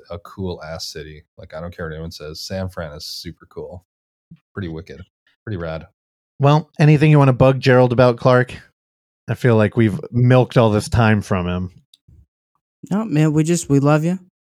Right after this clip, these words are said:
Speaker 3: And, uh, keep doing what you're doing, man. And you, you always got a home here, baby.
Speaker 1: Right on. I
Speaker 2: Also
Speaker 1: love you guys. I seriously do. I love coming out, and you guys are my friends. If I was, if I lived there, I th-, I feel like we'd hang out all the time. We'd watch movies, go to movies.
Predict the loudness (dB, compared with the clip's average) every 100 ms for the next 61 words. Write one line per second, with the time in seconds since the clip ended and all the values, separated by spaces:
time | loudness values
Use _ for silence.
0 | _ -2 0 0 0 0 2 2 2 0
1 | 0 -2 -2 0 0 0 -2 0 2 2
2 | 0 -2 -6 _ -6 -4 -4 -8 -6 -6
3 | -2 2 4 4 4 2 4 4 2 0
4 | -4 -8 -12 _ _ _ _ _ _ _
5 | -8 -6 -4 -4 -6 -8 _ -2 0 2
6 | 2 0 -2 _ -20 _ _ _ _ -4
7 | 0 -2 -2 -2 -2 0 -2 -2 -4 -2
8 | -2 -4 -6 -6 -6 -4 -4 -2 -4 -4
9 | -4 -4 -4 -8 -6 -2 0 0 -2 -12
10 | _ _ _ _ -8 -2 -2 -2 -4 -4
11 | -6 -4 -6 -8 -8 -8 -8 -8 -10 -10
12 | -10 -8 -8 -8 -8 -8 -10 -10 -10 -12
13 | -10 -10 -10 -12 -12 -12 -16 -12 -10 -10
14 | -12 -12 -14 -16 -20